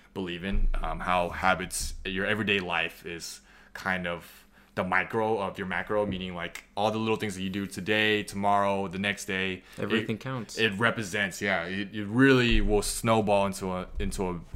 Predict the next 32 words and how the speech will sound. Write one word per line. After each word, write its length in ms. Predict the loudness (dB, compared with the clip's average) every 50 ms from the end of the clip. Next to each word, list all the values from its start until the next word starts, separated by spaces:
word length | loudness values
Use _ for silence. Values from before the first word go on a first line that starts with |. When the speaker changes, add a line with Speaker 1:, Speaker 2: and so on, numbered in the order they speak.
| -2 -2 0 -2
Speaker 1:
a 60 | -4
greater 380 | -4 0 0 0 0 0 -2 -4
impact 520 | -6 -8 -8 -8 -8 -8 -8 -8 -12 -16
of 340 | -10 -4 0 0 0 0 -2 -4 -2
who 80 | -2 -2
you 220 | -2 -2 -2 -2 -4
are. 220 | -4 -6 -8 -12
So, 300 | -12 -8 -6 -6 -6 -6 -8 -16 -20 -20 -20 -20 -20 -20 -14 -8
um, 180 | -6 -4 -4 -2
definitely 240 | 0 0 0 2 2
recommend 300 | 0 0 0 -2 -2 -2 -2
that 160 | -4 -4 -4
book. 200 | -4 -6 -6 -6 -10 -14 -16 -16 -12
And 420 | -8 -6 -4 -4 -2 -2 -4 -6 -8 -12 -14 -6 2
yeah, 160 | 6 6 6
another 220 | 6 6 2 2
question 320 | 4 4 2 2 2 2 0
we'll 100 | 2 4
ask 240 | 4 2 0 0 -4
is, 180 | -6 -6 -4
what 260 | 0 0 0 0 0
podcasts, 840 | 0 2 2 2 2 0 -4 -4 -4 -4 -6 -12 -14 -14 -16 -14 -8
uh, 260 | -6 -4 -4 -4 -6 -8 -6
are 60 | -4 -4
you 160 | -2 -2 -2
listening 300 | -4 -4 -6 -8 -10 -10 -8
to, 120 | -8 -8
or 40 | -8
do 100 | -6 -6
you 80 | -6 -6
listen 220 | -8 -10 -12 -14 -14
to? 160 | -14 -14